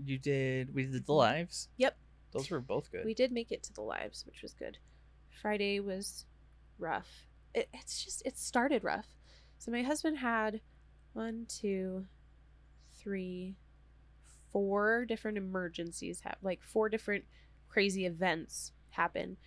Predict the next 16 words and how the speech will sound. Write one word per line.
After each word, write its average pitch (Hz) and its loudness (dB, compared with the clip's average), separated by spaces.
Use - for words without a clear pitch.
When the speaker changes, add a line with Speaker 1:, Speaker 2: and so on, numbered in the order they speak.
Speaker 1:
Yeah. 196 -2
Speaker 2:
within 190 2
a 180 -2
five-day 180 -2
span. - -4
Speaker 1:
Yep. 101 -2
Speaker 2:
Um, 190 0
and 208 -8
he 359 -4
handled 226 -4
it - -8
like 185 -10
a - -12
beast, - -8
like 175 -14
a 170 -8